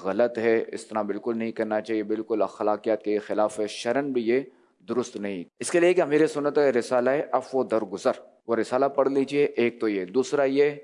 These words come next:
کہ بغض و کینہ اس حوالے سے مطالعہ کر لیا جائے۔ تو یہ بھی ایک طرح سے جہد تو یہاں نکلے گی، یہ بندہ جو ہے نا ابھی تک دل میں لے کر بیٹھا ہوا ہے، یعنی اس نے اب تو ڈیلیٹ نہیں کیا، حالانکہ اس نے جو ہے نا وہ ریزر پھیر دیا ہے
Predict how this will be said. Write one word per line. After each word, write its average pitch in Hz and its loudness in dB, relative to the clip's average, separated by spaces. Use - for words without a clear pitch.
کہ 117 2
بغض 165 0
و 196 6
کینہ 143 2
اس 190 0
حوالے 151 4
سے 165 4
مطالعہ 131 0
کر 123 0
لیا 98 0
جائے۔ 87 -2
تو - -6
یہ 147 4
بھی 170 4
ایک 170 0
طرح 165 2
سے 165 4
جہد 143 -2
تو 156 0
یہاں 147 2
نکلے 151 2
گی، 151 6
یہ 143 4
بندہ 143 0
جو 147 -2
ہے 156 -2
نا 151 2
ابھی 131 0
تک 156 2
دل 151 4
میں 147 2
لے 131 4
کر 147 2
بیٹھا 120 2
ہوا 104 2
ہے، 92 2
یعنی 131 2
اس 135 -4
نے 147 -2
اب 139 0
تو 151 4
ڈیلیٹ 147 2
نہیں 131 2
کیا، 101 2
حالانکہ 147 2
اس 139 4
نے 165 2
جو 160 0
ہے 165 4
نا 156 2
وہ 151 4
ریزر 139 4
پھیر 131 4
دیا 104 4
ہے - -12